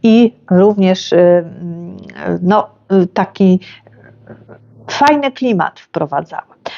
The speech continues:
Warto jest, e, naprawdę. Słuchajcie, to są takie mniej więcej ogólne rzeczy, y, które ja Wam powiedziałam, e, ale, y, tak wydaje mi się, że jeżeli chodzi o to sprzątanie,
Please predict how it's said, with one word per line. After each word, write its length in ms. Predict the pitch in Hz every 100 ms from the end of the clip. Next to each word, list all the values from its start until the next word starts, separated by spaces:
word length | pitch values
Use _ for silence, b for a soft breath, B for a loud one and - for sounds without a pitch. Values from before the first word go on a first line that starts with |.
| -
Warto 400 | 180 233 233 196
jest, 460 | 185 190 185 _ 196
e, 200 | 185 -
naprawdę. 580 | 185 196 196 165 160 - - B B
Słuchajcie, 480 | - 277 320 320 254
to 140 | -
są 200 | 330 330
takie 380 | 311 285 262 240 208
mniej 260 | 220 220
więcej 460 | 208 262 269 233 202
ogólne 720 | 190 180 240 254 233 185 175 -
rzeczy, 400 | 180 220 220 196
y, 540 | 185 - 190 185 180 180
które 320 | - 214 202
ja 180 | 196 196
Wam 220 | 196 190
powiedziałam, 800 | 196 180 185 185 165 151 180 254 B B B
e, 520 | - 185 185 180 175 170 _
ale, 360 | 208 220 220 214
y, 320 | - 208 185 -
tak 200 | 247 247
wydaje 420 | 220 269 302 254
mi 100 | 240
się, 200 | - 208
że 120 | 196
jeżeli 320 | 180 196 190
chodzi 260 | 185 190 185
o 40 |
to 120 | 180
sprzątanie, 640 | 175 - 180 165 196 190 185